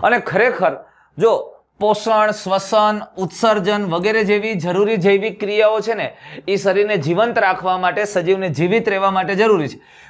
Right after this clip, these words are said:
પણ પ્રજનન આવી ક-, શરીરને જીવંત રાખવા માટે જરૂરી નથી. પોષણ, શ્વસન અને ઉત્સર્જન જેવી જરૂરી જૈવિક ક્રિયાઓની માફક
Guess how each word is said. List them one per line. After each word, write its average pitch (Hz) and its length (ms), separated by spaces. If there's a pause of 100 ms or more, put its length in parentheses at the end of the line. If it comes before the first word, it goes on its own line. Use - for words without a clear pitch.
પણ 233 160
પ્રજનન 226 600
આવી 254 280
ક-, 220 240 (540)
શરીરને 240 380
જીવંત 196 380
રાખવા 220 340
માટે 247 240
જરૂરી 233 380
નથી. 196 280 (1500)
પોષણ, 175 400
શ્વસન 196 480
અને 190 100
ઉત્સર્જન 208 640
જેવી 196 240
જરૂરી 180 460
જૈવિક 208 400
ક્રિયાઓની 185 340
માફક 175 500